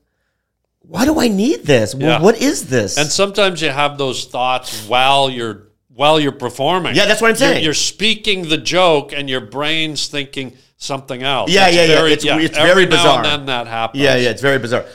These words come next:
Speaker 1: Sometimes you're in it and you don't think about it, but a lot of times, like, I, I question, like, "Why do I need this in my life?"
Speaker 2: Yeah.
Speaker 1: Because if I don't do it, I'll be depressed, I think. Like, imagine if they said,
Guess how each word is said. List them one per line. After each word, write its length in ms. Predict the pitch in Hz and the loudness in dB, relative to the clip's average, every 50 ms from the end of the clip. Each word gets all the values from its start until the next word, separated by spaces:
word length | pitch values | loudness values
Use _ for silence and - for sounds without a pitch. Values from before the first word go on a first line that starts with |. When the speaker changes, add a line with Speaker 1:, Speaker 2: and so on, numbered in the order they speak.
| - | -12
Speaker 1:
Sometimes 320 | - - 226 247 294 262 185 | -6 -6 -2 0 0 0 0
you're 140 | - - - | 0 0 2
in 180 | 131 123 113 | 2 2 4
it 160 | 117 120 117 | 4 4 2
and 100 | 95 117 | 2 2
you 120 | 117 113 113 | 0 2 2
don't 200 | 117 120 117 - | 2 0 0 -2
think 200 | - 120 113 104 | -4 -4 -2 -2
about 260 | 107 95 95 98 95 | -2 -2 -2 -4 -4
it, 100 | 104 92 | -4 -6
but 100 | 120 107 | -6 -6
a 60 | 113 | -2
lot 200 | 120 123 143 170 | 0 0 0 0
of 60 | 185 | -2
times, 360 | - 143 135 117 117 110 107 107 | -4 -4 -4 -2 -2 -4 -4 -4
like, 220 | 107 104 104 - - | -4 -4 -4 -6 -4
I, 600 | 104 107 107 107 107 104 104 101 104 101 98 98 _ _ _ _ _ _ _ _ - | -2 0 0 0 0 0 -2 -4 -6 -8 -10 -12 _ _ _ _ _ _ _ _ -8
I 100 | 113 110 | -8 -8
question, 600 | - - - 131 120 120 - - - 120 110 104 | -8 -6 -4 -2 -2 -2 -4 -6 -8 -6 -6 -4
like, 160 | 101 101 95 | -4 -6 -6
"Why 320 | 95 90 90 95 98 104 110 | -8 -8 -4 -2 0 0 0
do 140 | 127 120 | 0 -2
I 80 | 117 110 | -4 -4
need 260 | 101 98 98 101 95 | -4 -4 -6 -8 -8
this 200 | - 95 - - | -10 -12 -14 -12
in 80 | 87 87 | -14 -12
my 100 | 85 87 | -12 -10
life?" 420 | 85 85 85 85 85 78 - _ _ _ _ _ _ _ | -10 -10 -10 -10 -10 -12 -14 _ _ _ _ _ _ _
Speaker 2:
Yeah. 340 | 113 117 117 117 113 101 - - _ - | -10 -8 -6 -6 -6 -8 -10 -14 _ -12
Speaker 1:
Because 300 | 147 143 - 180 170 175 | -8 0 2 2 2 2
if 180 | - 160 - | -2 0 2
I 100 | 156 147 143 | 2 2 2
don't 460 | 139 - - 156 151 175 220 240 - | 0 0 0 2 4 4 2 0 -2
do 240 | - 127 113 104 107 | -2 -2 -2 0 0
it, 320 | 104 104 110 - - _ _ _ _ _ _ _ _ _ _ _ _ _ - - | 0 0 -2 -4 -10 _ _ _ _ _ _ _ _ _ _ _ _ _ -8 -4
I'll 120 | 131 139 | -2 -2
be 120 | 131 143 143 | -2 -2 -4
depressed, 480 | 143 139 - - 127 147 160 - - | -4 -6 -4 -4 -6 -6 -6 -6 -8
I 40 | 92 | -10
think. 360 | 87 - 76 73 69 - - 95 104 _ _ _ _ _ _ - | -8 -8 -12 -14 -14 -16 -20 -20 -20 _ _ _ _ _ _ -4
Like, 80 | 147 | 0
imagine 340 | 165 175 185 190 196 233 226 | 2 2 2 2 2 2 0
if 40 | 208 | 0
they 80 | 190 180 | 0 -2
said, 480 | 185 - 160 147 135 127 123 120 - | 0 2 4 4 4 2 0 -6 -10